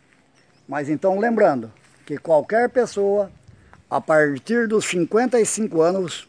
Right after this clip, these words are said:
mesmo que não tenha casos na família, tem tendência a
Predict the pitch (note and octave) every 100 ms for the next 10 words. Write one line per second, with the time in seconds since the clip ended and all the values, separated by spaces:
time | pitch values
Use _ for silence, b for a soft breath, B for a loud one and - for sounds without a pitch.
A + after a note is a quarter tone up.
0 | _ D#3 E3+ A3 A3 A3+ G#3+ G#3+ B3 A#3+
1 | A3+ G#3+ - E3+ F3 D#3+ C#3+ D3+ D3+ C#3+
2 | E3+ F3 F#3 F#3+ G3+ D3+ C#3+ D3 - D#3
3 | _ _ b b b b b b - F3
4 | D3+ D3+